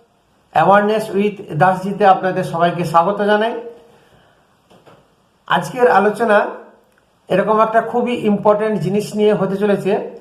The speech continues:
এবং খুবই শিক্ষামূলক জিনিস। আমাদের, আহ, প্রত্যেককে জানা উচিত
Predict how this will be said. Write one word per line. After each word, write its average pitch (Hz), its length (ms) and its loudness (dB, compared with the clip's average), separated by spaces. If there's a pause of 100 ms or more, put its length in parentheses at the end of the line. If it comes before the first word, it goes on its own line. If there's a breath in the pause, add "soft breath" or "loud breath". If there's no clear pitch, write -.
(120)
এবং 185 280 0
খুবই 208 160 0
শিক্ষামূলক 208 600 0
জিনিস। 190 360 -2 (100)
আমাদের, - 440 0 (600 soft breath)
আহ, 151 440 2
প্রত্যেককে 214 540 -2
জানা 180 300 2
উচিত 220 300 -2